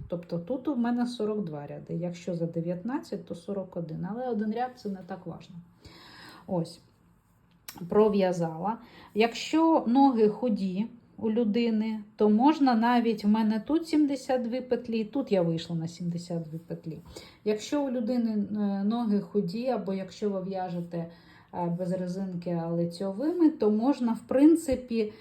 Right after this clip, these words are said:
зробити, м, цю частину трішечки меншою, на дві петлі, на чотири петлі, тобто,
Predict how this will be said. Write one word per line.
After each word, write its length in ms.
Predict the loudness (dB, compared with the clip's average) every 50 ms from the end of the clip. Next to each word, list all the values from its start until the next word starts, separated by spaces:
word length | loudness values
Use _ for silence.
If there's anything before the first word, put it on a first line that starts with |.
| -20 -20 -16 -10
зробити, 800 | -2 2 4 4 4 4 4 4 4 4 2 0 2 2 4 4 4
м, 680 | 4 2 2 0 0 -2 -2 -2 0 0 -2 -4 -4 -6
цю 180 | -6 -6 -6
частину 640 | -4 -4 -4 -4 -4 -4 -2 4 6 8 8 8 6 4
трішечки 680 | 0 -2 -4 -6 -4 -4 -6 -6 -6 -6 -4 -2 2
меншою, 560 | 2 2 2 2 -2 -4 -6 -4 -2 0 2
на 160 | 2 2 2
дві 280 | 0 0 0 0 0 0
петлі, 500 | 0 -2 -2 -4 -2 -2 0 2 2 2
на 140 | 2 0 -2
чотири 520 | -2 -4 -10 -6 -4 -2 0 0 0 -2
петлі, 480 | -2 -4 -6 -6 -6 -6 -6 -6 -6 -6
тобто, 480 | -6 -8 -8 -8 -6 -2 -2 -2 -2 -4